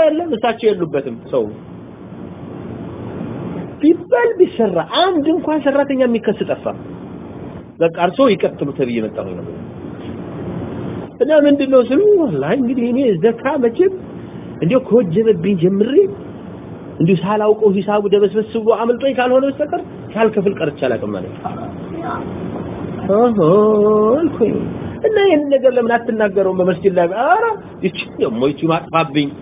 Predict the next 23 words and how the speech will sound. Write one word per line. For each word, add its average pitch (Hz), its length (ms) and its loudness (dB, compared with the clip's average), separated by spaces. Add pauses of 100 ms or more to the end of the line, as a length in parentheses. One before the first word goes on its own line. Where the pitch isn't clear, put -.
(280)
ይቺኑ 381 420 4
ደግሞ 185 240 4
አበላሽብኝ፣ 160 680 2 (180)
አንተም 381 280 0
እንዳትናገር» 175 640 2
አሉኝ። 98 200 0 (840)
«እኔም 233 260 4
አናገራለሁ፣ 170 640 2
ባይሆን 190 280 2
ከሞትክ 185 320 0
በኋላ 165 280 0
ነው 160 120 0
የምናገረው» 156 540 2
ብዬዋለሁ። 143 440 2
አላህ 139 200 2
ይርሐሙ፣ 139 260 -2 (380)
ከሞተ 185 360 2
በኋላ። 147 300 2
ሐጅ 247 160 -2
መሐመድ 262 280 2
አህመድ 247 240 2
ቱሬ 262 140 0
እኮ 214 140 2